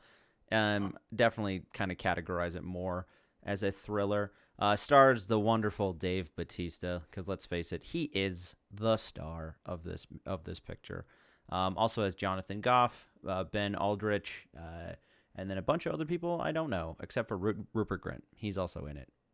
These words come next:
Speaker 1: for a little bit. <laughs> Uh, does somebody wanna summarize the film for us? Liam, I'll, I'll,
Speaker 2: Uh,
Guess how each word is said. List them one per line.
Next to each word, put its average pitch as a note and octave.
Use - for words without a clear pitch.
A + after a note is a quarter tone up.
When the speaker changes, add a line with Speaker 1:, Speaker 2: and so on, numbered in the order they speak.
Speaker 1:
for E2+
a E2
little C2+
bit. -
<laughs> D3+
Uh, B2+
does C3
somebody F3
wanna D#3+
summarize D3
the C#3
film D3
for D3+
us? -
Liam, C#3+
I'll, G2+
I'll, G#2
Speaker 2:
Uh, -